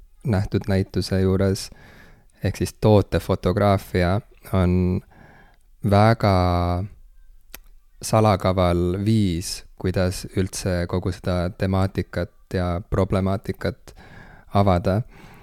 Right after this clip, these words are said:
Sest et, äh, kui muidu on väga levinud see seisukoht, et kunst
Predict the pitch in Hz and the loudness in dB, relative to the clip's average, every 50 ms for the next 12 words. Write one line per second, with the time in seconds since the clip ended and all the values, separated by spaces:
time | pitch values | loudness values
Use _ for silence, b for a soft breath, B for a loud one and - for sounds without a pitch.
0 | B B B B B - - 113 95 - - 110 95 - - - _ _ - - | B B B B B -8 -4 -4 -2 0 2 0 0 0 -2 -10 _ _ -4 -2
1 | 92 90 92 90 92 92 - - - - 104 98 98 95 95 92 92 92 92 87 | 0 0 0 0 -2 -4 -6 -8 -6 0 2 4 4 4 4 4 4 2 2 0
2 | 87 92 - - - - - - - - - - 113 113 139 143 143 120 104 95 | 0 -2 -4 -6 -16 -20 -20 -20 -20 -14 -6 0 2 4 4 4 4 4 4 4
3 | 92 92 92 92 95 - 104 92 95 92 92 92 90 92 107 - - 101 95 - | 4 4 4 2 2 2 2 4 4 4 2 2 0 -2 -2 -2 0 0 0 2
4 | 98 95 92 90 90 90 92 - - - - - - - - _ - - - _ | 2 2 2 2 0 -2 -2 -4 -8 -16 -20 -20 -20 -20 -20 _ -20 -20 -20 _
5 | _ - 113 104 104 104 107 98 92 90 87 92 - - - - 95 92 90 90 | _ 0 2 4 4 6 6 4 4 4 2 0 -2 -4 -4 -2 0 0 0 0
6 | 90 90 90 - - 101 104 98 92 92 - 92 104 - - - - 104 - - | 0 -2 -2 0 2 4 4 4 2 0 0 -2 -2 -2 -4 -6 -8 -8 -8 -12
7 | - - - - - - 107 101 101 - - - - - - - - | -20 -20 -18 -8 -2 2 4 4 4 2 0 -6 -10 -12 -16 -20 -20